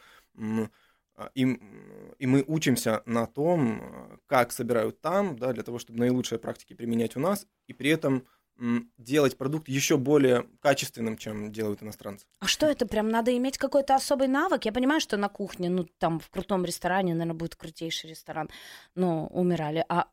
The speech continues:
Speaker 2: у тебя что, это тоже, типа, собирать ягоды — это какой-то супернавык надо иметь?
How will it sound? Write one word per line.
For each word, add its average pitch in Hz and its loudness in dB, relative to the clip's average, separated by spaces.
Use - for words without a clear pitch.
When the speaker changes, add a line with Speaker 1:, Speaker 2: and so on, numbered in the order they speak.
Speaker 2:
у 185 -8
тебя 180 -4
что, - -4
это 170 -4
тоже, 208 -2
типа, 175 -4
собирать 180 -2
ягоды — 185 0
это 170 -6
какой-то 190 -4
супернавык 190 -2
надо 180 -4
иметь? 165 -12